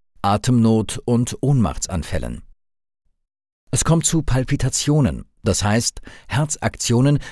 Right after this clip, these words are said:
die vom Patienten selbst als ungewöhnlich schnell, kräftig oder unregelmäßig wahrgenommen werden.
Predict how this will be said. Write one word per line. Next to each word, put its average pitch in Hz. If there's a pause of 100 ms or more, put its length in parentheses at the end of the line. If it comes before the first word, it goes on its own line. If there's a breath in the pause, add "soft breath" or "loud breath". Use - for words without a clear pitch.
die 139
vom 143
Patienten 143
selbst 110
als 113
ungewöhnlich 101
schnell, 104 (240 soft breath)
kräftig 123
oder 123
unregelmäßig 87
wahrgenommen 80
werden. 69